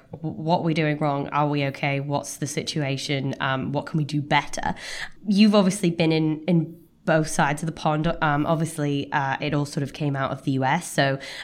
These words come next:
uh, it seems to be a huge thing over there. In terms of maybe your career generally, is that something you found to be a challenge, uh, being a woman in the industry? And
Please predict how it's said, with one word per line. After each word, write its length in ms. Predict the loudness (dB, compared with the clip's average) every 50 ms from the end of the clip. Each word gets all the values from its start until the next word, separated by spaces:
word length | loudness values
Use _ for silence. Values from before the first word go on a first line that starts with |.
| -16 _ _ 0
uh, 240 | 2 2 2 0 0
it 120 | -2 -6 -6
seems 260 | -2 0 0 0 2 0
to 80 | 0 0
be 120 | 0 0
a 40 | 0
huge 360 | 0 -2 -2 -2 -2 -2 -4
thing 340 | -4 -2 -2 -2 -2 -4 -4 -2
over 200 | -4 -2 -2 -2
there. 340 | -2 0 2 2 2 2 0 -4 -12 -14 -16 -18 -10 _ 4
In 140 | 4 4
terms 340 | 4 4 4 4 4 4 2
of 280 | 2 0 0 -2 -6 -12 -14 -6 -2
maybe 360 | 0 0 2 0 0 0 2
your 280 | 2 2 2 0 0
career 400 | -2 -6 -12 -6 -4 -2 -2 -2
generally, 600 | -2 0 2 2 4 4 4 4 4 4 4 4 2 0
is 140 | -2 -2 2
that 180 | 4 4 4 4
something 320 | 0 0 0 0 0 0
you 100 | 0 -2
found 320 | -2 0 0 0 0 -2 -2
to 120 | -4 -6
be 400 | -2 0 0 0 -2 -4 -8 -12 -18 -16 -16
a 60 | -6
challenge, 680 | -4 -2 0 2 2 2 4 4 4 4 2 0 -2 -2 0
uh, 180 | 0 0 0 0 2
being 200 | 2 4 4 4
a 60 | 2 2
woman 260 | 2 2 2 2 2
in 120 | 4 4
the 100 | 4 4
industry? 560 | 4 2 0 -4 -2 0 2 2 2 2 2 4 4
And 380 | 6 6 6 4 2 0 -2